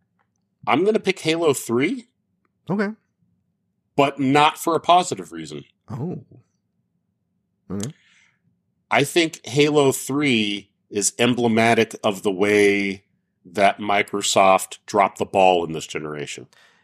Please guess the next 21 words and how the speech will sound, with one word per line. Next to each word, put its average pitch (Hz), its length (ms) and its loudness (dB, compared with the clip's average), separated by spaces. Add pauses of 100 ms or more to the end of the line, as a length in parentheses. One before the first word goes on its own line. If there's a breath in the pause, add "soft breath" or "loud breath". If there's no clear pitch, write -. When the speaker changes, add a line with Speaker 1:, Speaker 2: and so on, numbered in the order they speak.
(120)
Speaker 2:
You 139 220 -4
think 208 240 -6
they 156 140 -2
dropped 135 320 -8
the - 80 -10
ball 123 280 -6
in 110 60 -4
the 98 100 -6
three 110 240 -8
sixty - 520 -8
generation? 87 680 -8
I 156 80 -10
don't 285 160 -12
know 151 140 -6
if 120 80 -10
that's 139 180 -12
a 107 40 -20
popular 113 460 -8
opinion 131 460 -10
there, 82 180 -8
Jed. 131 340 -6